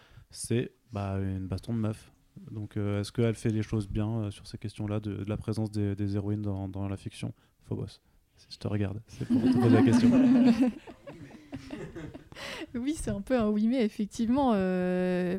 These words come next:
Speaker 2: pour le coup, ils ont, euh, plusieurs personnages, euh, féminins, comme on l'a dit. Euh, il y a des nanas non blanches, il y a des nanas queer. Mais encore une fois, je trouve que c'est des personnages qui sont un petit peu sous-exploités et qui restent quand même plus ou moins au second plan,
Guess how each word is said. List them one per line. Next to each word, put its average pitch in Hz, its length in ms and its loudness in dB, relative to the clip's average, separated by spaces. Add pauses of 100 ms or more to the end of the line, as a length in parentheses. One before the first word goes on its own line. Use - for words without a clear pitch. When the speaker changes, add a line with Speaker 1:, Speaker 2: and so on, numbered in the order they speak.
Speaker 2:
pour - 160 -2
le 202 140 2
coup, 285 240 6
ils 196 320 0
ont, 247 260 4
euh, 185 140 2
plusieurs 208 520 0
personnages, 196 520 -2
euh, 180 360 0
féminins, 190 440 -2
comme 220 160 -2
on 180 80 -2
l'a 180 140 -4
dit. 240 340 0
Euh, 180 260 2
il 180 80 -2
y 180 80 -2
a 185 240 0
des 185 140 -4
nanas 180 240 -4
non 175 140 -4
blanches, 202 340 0
il 208 80 0
y 180 60 0
a 175 40 0
des 175 120 -2
nanas 175 300 -2
queer. 240 360 0 (480)
Mais 208 80 4
encore 202 180 0
une 185 120 0
fois, 240 160 2
je - 60 -2
trouve - 100 -16
que - 60 -12
c'est 208 100 -8
des 180 100 -2
personnages 190 440 -2
qui - 100 -14
sont - 160 -6
un 196 40 -2
petit - 160 -8
peu 226 120 -2
sous-exploités 202 640 -2
et 233 60 2
qui - 120 -8
restent 185 220 -6
quand 196 100 -4
même 214 160 2
plus 196 380 -6
ou 196 40 2
moins 208 280 2
au 185 80 0
second 185 320 0
plan, 226 280 4